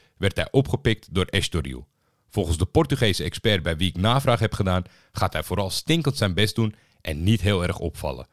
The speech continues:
Het grote minpunt van Rosier is dat hij al ruim een half seizoen geen speelminuten meer heeft gemaakt. Datzelfde minpunt heeft voormalig wonderkind Alen Halilovic,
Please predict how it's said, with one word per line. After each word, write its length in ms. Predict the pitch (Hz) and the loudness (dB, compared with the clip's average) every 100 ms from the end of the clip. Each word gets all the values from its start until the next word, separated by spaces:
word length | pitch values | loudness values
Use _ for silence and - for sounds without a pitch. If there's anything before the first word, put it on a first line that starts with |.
| _ | _
Het 180 | 95 - | -6 0
grote 340 | 135 165 110 | 4 4 4
minpunt 500 | 107 139 - 101 80 | 4 4 4 2 2
van 140 | 90 | -2
Rosier 440 | 80 80 - 98 131 - _ - | 0 0 0 -2 -2 -8 _ -2
is 140 | 101 | 0
dat 160 | 87 - | 2 0
hij 80 | |
al 220 | 82 82 80 | 0 0 2
ruim 240 | 101 117 | 0 0
een 80 | 82 | 2
half 180 | 104 95 | 2 2
seizoen 380 | - 107 113 | 0 0 -2
geen 160 | - - | -2 -4
speelminuten 640 | - 123 135 120 113 107 | -2 2 2 4 2 0
meer 100 | 101 | 2
heeft 220 | 92 90 | 2 0
gemaakt. 400 | - 80 60 - - _ _ _ _ _ _ | -2 -4 -6 -14 -20 _ _ _ _ _ _
Datzelfde 500 | 78 - 185 156 101 | -2 2 4 4 2
minpunt 540 | 90 76 92 131 - | 2 2 0 0 -2
heeft 240 | 92 87 | 0 0
voormalig 520 | 92 87 127 147 123 - | 2 2 2 2 0 2
wonderkind 680 | 104 143 110 - 90 - _ - | 2 4 0 -2 -4 -6 _ -4
Alen 340 | 107 117 143 | -2 0 -2
Halilovic, 680 | 110 113 113 87 76 67 | 0 4 4 2 -2 -10